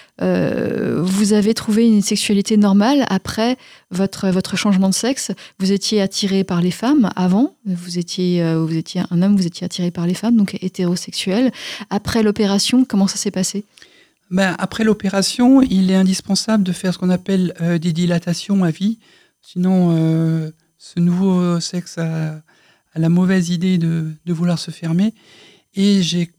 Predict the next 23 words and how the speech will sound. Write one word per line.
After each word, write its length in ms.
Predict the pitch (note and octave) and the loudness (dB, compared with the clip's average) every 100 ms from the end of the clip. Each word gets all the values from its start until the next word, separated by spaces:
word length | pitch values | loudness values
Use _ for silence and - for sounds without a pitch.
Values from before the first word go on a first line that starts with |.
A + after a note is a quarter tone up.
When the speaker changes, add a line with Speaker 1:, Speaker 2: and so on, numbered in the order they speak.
| _ _ _ _ _ | _ _ _ _ _
Speaker 2:
par, 320 | E3 D#3+ D#3 | -2 -2 -2
euh, 320 | D#3+ D#3+ D#3 D#3 C#3+ _ _ _ _ | -2 0 -2 -4 -8 _ _ _ _
par, 260 | D3+ D3+ D3 | -6 -6 -4
euh, 300 | D3+ D3+ D3+ - _ - | -4 -4 -6 -10 _ -10
pur 260 | - G3 | -6 -2
hasard, 520 | F3 D#3+ G3 B3 A#3+ _ _ _ _ _ _ F3 | -2 0 0 0 -4 _ _ _ _ _ _ -4
euh, 260 | E3 E3+ | -2 0
j'ai 140 | D#3+ D#3+ | 0 0
eu 140 | E3 | 2
un 100 | D#3+ | 2
orgasme, 560 | E3 D#3+ F#3+ G3 E3 D#3 | 0 0 -4 -6 -14 -8
alors 200 | E3 E3 D#3+ | -4 -4 -6
que 260 | D#3+ D#3 | -12 -10
je 140 | D3+ D#3+ | -4 -4
ne 40 | |
savais 300 | - E3+ D#3+ | -2 -2 -4
pas 160 | D#3+ E3+ | -4 -6
du 140 | E3 | -6
tout 160 | - F3+ | -6 -8
qu'il 160 | - | -10
pouvait 260 | - E3+ E3 | -6 -2 -2
être 180 | E3 - | -2 -8
fonctionnel. 720 | - D#3 - E3+ F#3 G#3+ | -20 -20 -6 -2 2 2